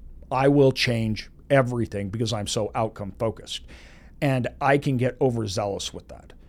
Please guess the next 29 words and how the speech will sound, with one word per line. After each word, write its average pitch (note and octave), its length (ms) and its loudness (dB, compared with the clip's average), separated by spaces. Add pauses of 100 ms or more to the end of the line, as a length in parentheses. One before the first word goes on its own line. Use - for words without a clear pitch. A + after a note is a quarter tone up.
(280)
And A#2 640 2 (340)
the B2+ 160 2
problem E3 480 4
with B2 180 0
it A#2+ 100 2
is, A2 380 0
is A2 180 -4
just D3 400 0
because B2+ 420 0
something, G#2+ 580 -4 (580)
um, G#2 520 -2 (140)
isn't C#3 500 0 (680)
perfect D3+ 460 4
or B2+ 140 0
good, A2+ 480 2
you C3 200 -2
want A#2 300 -2
to G#2 60 -6
change D3+ 420 0
it. G2+ 200 -2 (380)
But C3 340 2 (800)
how F3 420 4
things D3 400 0
work A#2+ 360 0
in G#2+ 140 0
unison C3 440 2
and A2 120 -4
work A2+ 200 -4
together, A#2+ 520 2